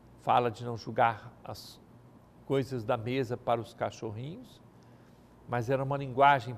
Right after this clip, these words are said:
própria daquele ambiente e daquela cultura, mas na realidade Jesus está quebrando as barreiras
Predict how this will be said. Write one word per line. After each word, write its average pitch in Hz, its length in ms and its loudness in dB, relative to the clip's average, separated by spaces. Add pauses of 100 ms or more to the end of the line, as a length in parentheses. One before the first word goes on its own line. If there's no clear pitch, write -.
própria 135 380 4
daquele 113 360 -6
ambiente 120 640 -6
e - 20 -10
daquela 117 340 0
cultura, 151 680 -8 (1160)
mas 135 300 0
na 143 100 0
realidade 127 720 4 (420)
Jesus 127 560 -2
está 131 400 2 (300)
quebrando 139 640 2
as 113 140 -2
barreiras 117 840 -2